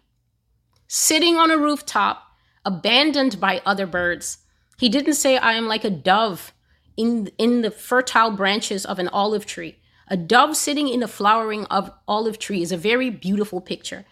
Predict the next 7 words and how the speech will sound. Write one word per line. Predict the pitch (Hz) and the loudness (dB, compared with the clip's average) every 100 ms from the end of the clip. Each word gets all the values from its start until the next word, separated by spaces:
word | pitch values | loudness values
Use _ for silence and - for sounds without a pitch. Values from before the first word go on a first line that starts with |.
| _ _ | _ _
A | - | -12
pelican | - 285 311 294 262 262 | 2 2 2 0 -2 -2
is | 214 196 | -4 -6
an | 185 - | -6 -4
ugly | 185 190 190 196 | -4 -2 -4 -4
looking | 185 185 175 175 170 - _ _ 175 | -4 -4 -4 -4 -6 -14 _ _ -4
little | 190 185 180 175 180 | 0 0 0 -2 -6